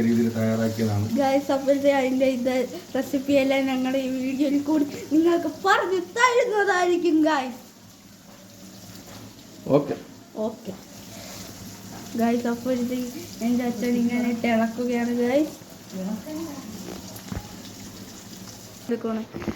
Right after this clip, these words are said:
Speaker 1: ആ.
Speaker 2: ഗൈസ്, അപ്പോഴത്തേക്ക് എൻ്റെ അച്ഛൻ
Speaker 1: ഇത് നമ്മളെ
Speaker 2: ഇതിൻ്റെ കുറച്ച് റെസിപ്പികൾ
Speaker 1: അതെ, ഇത്
Speaker 2: പറയുന്നതായിരിക്കും.
Speaker 1: ഇത് നമ്മൾ ആദ്യം ഇത്, ഏ, കോഴി ആദ്യം നമ്മൾ നല്ല ഫ്രഷായിട്ട് പൊരിച്ചതാണ്.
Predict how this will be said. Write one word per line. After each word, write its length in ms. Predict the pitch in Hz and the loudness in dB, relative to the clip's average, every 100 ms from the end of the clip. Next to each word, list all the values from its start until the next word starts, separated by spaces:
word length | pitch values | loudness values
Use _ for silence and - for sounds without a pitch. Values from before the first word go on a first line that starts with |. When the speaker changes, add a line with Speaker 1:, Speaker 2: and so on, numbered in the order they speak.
| - 240 | -4 -2
Speaker 1:
ആ. 40 | 233 | 2
Speaker 2:
ഗൈസ്, 280 | 277 269 277 254 | 2 0 -2 -4
അപ്പോഴത്തേക്ക് 500 | 254 262 262 269 277 | -2 -2 -2 -2 0
എൻ്റെ 160 | 262 247 | -2 -2
അച്ഛൻ 260 | 240 - 277 277 392 131 | -4 2 2 2 -2 0
Speaker 1:
ഇത് 80 | 139 | 4
നമ്മളെ 240 | 269 139 143 | 6 6 6
Speaker 2:
ഇതിൻ്റെ 140 | - 277 | 6 4
കുറച്ച് 380 | 262 269 - 302 | 0 -2 -2 0
റെസിപ്പികൾ 460 | 277 277 262 262 254 | 0 -4 -4 -2 0
Speaker 1:
അതെ, 100 | 254 | 0
ഇത് 80 | 233 | 0
Speaker 2:
പറയുന്നതായിരിക്കും. 800 | 240 240 240 247 226 202 202 202 - - - - - - - | 0 2 2 2 2 -2 -6 -10 -12 -20 -20 -20 -20 -20 -12
Speaker 1:
ഇത് 80 | - | -6
നമ്മൾ 180 | 127 131 131 | 0 2 2
ആദ്യം 280 | 131 143 143 127 | 4 2 2 2
ഇത്, 100 | 131 131 - - | 4 4 2 2
ഏ, 40 | 123 117 117 - | 4 4 2 2
കോഴി 220 | 123 127 135 | 2 2 2
ആദ്യം 200 | 123 127 127 | 0 0 0
നമ്മൾ 160 | 123 123 120 | 0 0 0
നല്ല 120 | 120 120 | -2 -4
ഫ്രഷായിട്ട് 360 | 107 120 113 - | -2 -2 -2 0
പൊരിച്ചതാണ്. 580 | 110 110 147 117 101 | 2 2 2 2 0